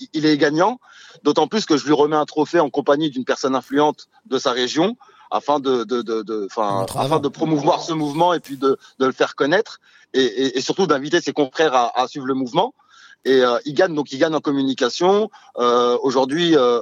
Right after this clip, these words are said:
Speaker 1: euh, euh, comment dire, euh, j'ai été médiatisé. Les noms des restaurateurs sont sortis dans les, dans, dans, dans, dans les médias. Donc, ce qui veut dire que voilà, ils ont, ils ont aussi à y gagner dans, dans ce sens-là. C'est ce que je dis. Je dis comme, euh,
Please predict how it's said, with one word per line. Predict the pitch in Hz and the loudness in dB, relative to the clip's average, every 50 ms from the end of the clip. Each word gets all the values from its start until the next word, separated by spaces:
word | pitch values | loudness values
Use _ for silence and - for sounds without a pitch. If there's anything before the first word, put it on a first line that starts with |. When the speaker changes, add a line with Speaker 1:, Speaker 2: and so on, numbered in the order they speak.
| - 120 | -2 -2
Speaker 1:
euh, | 123 120 113 117 123 113 - 131 | -2 -2 -2 -2 -4 -6 -6 -4
euh, | 127 120 117 117 113 110 104 - | -4 -2 -2 -4 -4 -8 -10 -6
comment | - 131 131 131 | -4 -2 -2 -2
dire, | 120 139 135 107 107 - 117 | 0 0 0 0 -2 -2 -4
euh, | 120 110 | -2 -2
j'ai | 107 135 | -2 -2
été | 135 - 147 | -2 -2 0
médiatisé. | 139 143 147 135 147 139 - 147 131 123 165 170 180 185 185 - - - - - | 0 2 2 2 0 -2 -2 -4 -2 2 4 6 6 4 2 -2 -8 -20 -10 -6
Les | 117 131 | -4 -2
noms | 143 165 160 | 0 0 0
des | 139 143 | 2 0
restaurateurs | 127 139 131 - 139 127 135 - 156 123 | 0 0 0 -2 -2 -2 -2 -2 -2 -4
sont | - 226 | -6 -8
sortis | 202 - 98 - 151 | -12 -14 -12 -8 -4
dans | 135 131 120 | -2 0 0
les, | 123 120 113 113 113 | 0 0 -2 -2 -4
dans, | 107 117 117 117 104 | -2 -2 -2 -2 0
dans, | 117 113 107 107 | 0 -2 -2 -2
dans, | 110 117 113 | -4 -4 -2
dans | 120 123 | -2 -2
les | 127 117 | -2 -2
médias. | 120 123 - 156 165 - - _ _ _ _ _ _ - | -2 0 2 2 2 0 0 _ _ _ _ _ _ -4
Donc, | 120 139 - - | -2 -2 -2 -2
ce | - | -4
qui | - 143 | -4 -2
veut | 131 151 143 | 0 0 2
dire | 147 180 170 - | 2 2 0 0
que | - 147 | 0 -2
voilà, | 131 123 143 160 170 160 | 0 2 2 4 4 2
ils | 139 131 | 2 0
ont, | 143 139 - - | -2 -4 -4 -8
ils | 147 120 151 | -4 0 2
ont | 165 | 2
aussi | 175 156 - 196 175 | 2 2 2 2 2
à | 151 | 2
y | 135 131 | 0 0
gagner | 135 143 139 147 165 165 | 0 0 0 2 0 0
dans, | 135 135 127 127 120 113 107 - _ _ _ _ _ _ _ | 2 2 0 0 0 0 -2 -4 _ _ _ _ _ _ _
dans | - 135 131 | -2 -2 -2
ce | 127 - | 0 0
sens-là. | 151 131 - 170 180 175 | -2 -2 0 0 0 0
C'est | 131 - - 135 | -2 -6 -12 -14
ce | 123 | -6
que | - 156 | -4 -2
je | 147 | -2
dis. | 127 160 196 180 | -2 -2 -4 -4
Je | 147 117 | -6 -6
dis | 117 147 160 | -8 -8 -2
comme, | - 165 147 151 | 0 0 0 2
euh, | 139 131 123 | 0 0 0